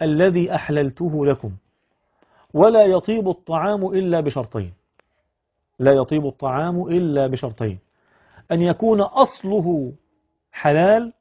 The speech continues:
وأن يشترى بمال حلال. يعني إيه؟ الشرط الأول أن يكون أصلًا أصل المطعوم ده، أصل المشروب ده ربنا أحله. يعني مثلًا هيروح يأكل لحمة،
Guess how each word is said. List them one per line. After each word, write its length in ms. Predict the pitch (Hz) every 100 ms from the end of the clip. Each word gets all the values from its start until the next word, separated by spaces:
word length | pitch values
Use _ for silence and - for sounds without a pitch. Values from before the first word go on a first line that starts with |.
| _ _ _ _ _ _ _ _ -
وأن 240 | 165 151
يشترى 1120 | 151 139 - 190 214 220 226 226 220 220 208 _ _ _ _
بمال 480 | 147 147 190 175 143
حلال. 300 | 127 98 90 _ _ _ _ _ _ _ _ _ _ _ _ _ _
يعني 200 | 127 127
إيه؟ 160 | 127 123 _ _ _ _ _ _ _ _
الشرط 200 | - 170
الأول 460 | 180 190 202 208 - _ _ _ 160
أن 80 |
يكون 180 | 160 214
أصلًا 380 | - 190 - 190 269
أصل 200 | 247 208
المطعوم 540 | 190 180 - 202 247 220
ده، 160 | 262 - _
أصل 240 | 208 - 185
المشروب 480 | 175 170 175 226 196
ده 200 | 247 - _ _
ربنا 280 | 143 147 202
أحله. 340 | 170 247 175 151 _ _ _ _ _ _ _ _ _ _ _ _ _ _ 143
يعني 160 | 131
مثلًا 360 | 151 151 113 98 - _ _ _ _ _ _ _
هيروح 280 | 127 143 165
يأكل 360 | 170 185 180 170
لحمة، 340 | - 117